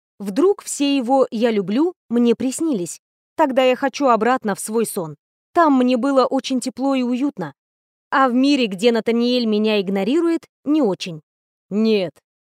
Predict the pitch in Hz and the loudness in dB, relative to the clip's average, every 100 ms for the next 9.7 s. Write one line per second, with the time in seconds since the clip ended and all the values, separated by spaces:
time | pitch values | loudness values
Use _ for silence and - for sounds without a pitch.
0 | - 269 - 220 214 196 - 202 143 _ | -10 -6 -4 -2 0 0 -2 -6 -6 _
1 | _ _ 156 226 262 226 165 - _ _ | _ _ -2 2 2 0 -4 -10 _ _
2 | _ _ _ 330 339 370 339 339 339 349 | _ _ _ -2 0 0 -2 -4 -4 -2
3 | 330 294 240 240 269 262 - 254 247 262 | 0 0 0 -4 -4 -4 -2 -2 -2 -4
4 | - 269 208 175 _ _ - 269 320 349 | -4 -2 -4 -6 _ _ -6 -2 2 2
5 | 254 196 190 - _ _ _ 311 330 311 | 2 -2 -4 -12 _ _ _ -2 0 0
6 | 311 320 320 311 233 214 269 240 247 254 | 0 0 0 2 0 0 -2 0 0 2
7 | 254 254 262 208 190 - _ _ _ _ | 2 2 2 0 -4 -12 _ _ _ _
8 | _ 175 233 320 - 269 262 269 269 - | _ -2 0 0 0 0 4 2 2 -2
9 | 339 294 196 - 190 156 | 0 0 -2 -4 -8 -8